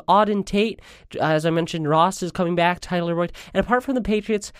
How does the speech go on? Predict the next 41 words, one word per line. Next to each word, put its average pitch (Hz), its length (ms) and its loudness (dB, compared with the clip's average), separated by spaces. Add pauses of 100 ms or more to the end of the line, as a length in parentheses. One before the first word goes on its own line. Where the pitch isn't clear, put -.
he's 190 180 -4
got 202 200 4
a 196 40 -2
pretty 214 320 -6
great 180 340 -2
<laughs> - 80 -8
schedule 190 380 2
rest 156 120 2
of 156 60 -8
the - 60 -14
season. 170 340 -4
He's 160 200 -4
got 156 220 -2
the 170 60 -6
Dolphins 165 580 -2
and 165 180 -4
then 165 140 -2
the 147 100 -6
Cleveland 170 540 -4
Browns 143 460 -4
twice. 139 500 -4 (400)
So 180 320 0
along, 196 420 0 (360)
I, 180 160 -6 (100)
I, 180 180 -2 (1080)
uh, 143 100 -2
yeah, 185 240 4
along 208 280 4
with 226 120 2
him, 190 120 0
I 147 100 2
want 147 200 0
to 156 60 -4
mention 139 300 -2
Auden 123 340 -2
Tate, 104 300 -8 (300)
'cause 147 260 -2 (160)
he 202 260 -2
is 190 160 2
a 147 100 0
very 147 460 2